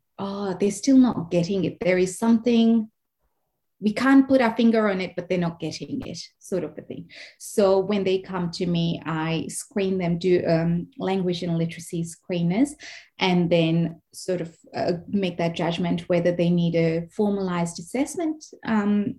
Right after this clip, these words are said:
language assessment, because they take quite some time. And per student, it would be, you know, close to an hour and a half of the assessment time, plus another, um, hour or two report writing. So that's a chunk of the time. And if we're looking at a day,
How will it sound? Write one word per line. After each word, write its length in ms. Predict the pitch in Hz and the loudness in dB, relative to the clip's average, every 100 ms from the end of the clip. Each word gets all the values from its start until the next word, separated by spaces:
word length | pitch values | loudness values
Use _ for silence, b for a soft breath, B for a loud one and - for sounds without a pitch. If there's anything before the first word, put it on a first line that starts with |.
| - | -6
language 400 | 196 214 220 214 | 0 4 4 2
assessment, 440 | - 247 247 285 | -4 -4 2 2
because 320 | 254 - 226 - | 2 0 -4 -2
they 180 | 214 233 | -2 -2
take 280 | 269 285 - | -2 -4 -6
quite 280 | - 170 - | -8 -12 -8
some 220 | 175 170 | -4 -4
time. 440 | 170 185 170 175 170 B B B | -6 -8 -6 -6 -8 B B B
And 240 | 185 185 | -4 -2
per 200 | - 208 | 0 0
student, 600 | 202 - - 175 175 170 | 0 -6 -4 -2 -2 -4
it 140 | 175 - | -6 -6
would 200 | 165 - | -8 -6
be, 300 | 175 170 175 _ | -6 -6 -8 _
you 120 | 220 202 | -4 -2
know, 360 | 165 170 - _ _ | -2 -4 -8 _ _
close 260 | - 220 220 | -6 -4 -2
to 120 | 233 | 0
an 140 | 202 | 0
hour 280 | 175 170 175 | 0 0 0
and 180 | 175 170 | 0 -2
a 80 | 170 | -2
half 480 | 170 180 170 175 170 _ _ _ _ _ - | -2 -2 -2 -4 -8 _ _ _ _ _ -8
of 200 | 190 180 - | -8 -6 -4
the 180 | 190 | -2
assessment 640 | 175 175 175 170 190 175 175 | -2 -4 -8 -6 -6 -6 -6
time, 400 | 180 180 190 175 B B - | -10 -8 -8 -8 B B -8
plus 540 | 185 160 165 - - - | -2 -2 -2 -8 -14 -4
another, 680 | 190 190 180 170 190 - - | -2 0 0 -2 -2 -4 0
um, 460 | 170 165 165 165 - _ _ - | 2 2 2 -2 -12 _ _ -8
hour 300 | 196 180 175 | 0 2 2
or 100 | 156 | 0
two 540 | 165 - 202 175 175 170 - - | -2 -2 -2 0 0 -4 -8 -8
report 540 | 185 196 - 190 175 | -2 -2 0 0 0
writing. 380 | 170 139 165 170 | -2 -4 -2 -4
So 120 | - | -2
that's 220 | 240 247 | -2 0
a 80 | 262 | -2
chunk 300 | 262 185 170 | -2 -4 -6
of 100 | - - | -8 -10
the 100 | - | -10
time. 400 | - 151 143 - | -6 -4 -4 -4
And 140 | 170 | -6
if 100 | 170 | -4
we're 160 | 180 180 | -2 0
looking 400 | 175 175 170 - | 0 -4 -6 -8
at 140 | - | -8
a 80 | - | -12
day, 460 | 170 175 170 - | -4 0 2 0